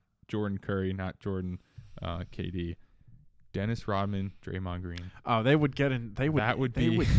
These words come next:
Speaker 1: <laughs>
Speaker 2: they,
Speaker 1: so fun to
Speaker 2: oh, the amount
Speaker 1: watch.
Speaker 2: of talk they would, ta-, like, just the interviews they'd have after games of what they said to each other would be hilarious.
Speaker 1: I,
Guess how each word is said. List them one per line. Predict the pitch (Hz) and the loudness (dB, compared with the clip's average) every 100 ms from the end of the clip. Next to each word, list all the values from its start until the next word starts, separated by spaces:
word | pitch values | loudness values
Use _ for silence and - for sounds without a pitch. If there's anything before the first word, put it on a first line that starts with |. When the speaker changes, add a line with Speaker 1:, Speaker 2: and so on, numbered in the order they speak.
| - 139 | 4 2
Speaker 1:
<laughs> | - - | -4 -4
Speaker 2:
they, | 123 151 | 4 6
Speaker 1:
so | 175 151 160 175 | 6 6 4 4
fun | - 156 151 | 2 2 4
to | 143 | 6
Speaker 2:
oh, | 139 | 6
the | 143 | 6
amount | 139 151 | 6 4
Speaker 1:
watch. | 208 - | 4 2
Speaker 2:
of | |
talk | - - 113 - | -2 0 -2 -2
they | 135 | 0
would, | 131 143 135 | 2 0 -2
ta-, | 151 143 135 | -4 -6 -4
like, | 131 120 117 - - | -2 0 -2 -6 -12
just | - - - - | -12 -12 -8 -4
the | - 123 | -2 0
interviews | 123 135 151 160 | 0 0 2 2
they'd | 156 147 | 4 2
have | 123 113 117 123 120 113 | 2 2 4 4 0 -2
after | 107 - 113 | -6 -4 -6
games | 107 107 | -4 -2
of | 107 107 | -4 -6
what | 110 | -8
they | 113 110 110 - | -4 -4 -4 -8
said | - 98 98 | -10 -10 -8
to | 101 | -8
each | 98 101 | -6 -6
other | 95 | -8
would | 98 101 | -8 -10
be | 101 92 | -8 -8
hilarious. | 104 95 90 92 80 64 - - - - - - - - - - - - | -8 -8 -10 -12 -12 -14 -16 -18 -20 -20 -20 -20 -20 -20 -20 -20 -20 -12
Speaker 1:
I, | 87 | -12